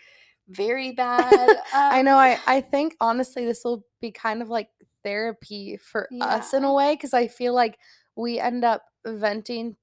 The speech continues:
Speaker 2: to each other so much that we just thought, "Hey, <laughs> why not record it?" You know? <laughs>
Speaker 1: Yeah, and our story as friends kind of begins in similar circumstances, dealing with new experiences that were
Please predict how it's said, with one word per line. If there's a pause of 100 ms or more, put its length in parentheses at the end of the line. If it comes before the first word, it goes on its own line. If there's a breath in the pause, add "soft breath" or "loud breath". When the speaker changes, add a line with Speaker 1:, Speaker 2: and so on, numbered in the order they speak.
(100)
Speaker 2:
to
each
other
so
much
that
we
just
thought, (420 soft breath)
"Hey,
<laughs>
why
not
record
it?"
You
know?
<laughs>
Speaker 1:
Yeah, (100)
and (500 loud breath)
our
story
as
friends
kind
of (140)
begins
in
similar
circumstances,
dealing
with (280)
new (140)
experiences
that
were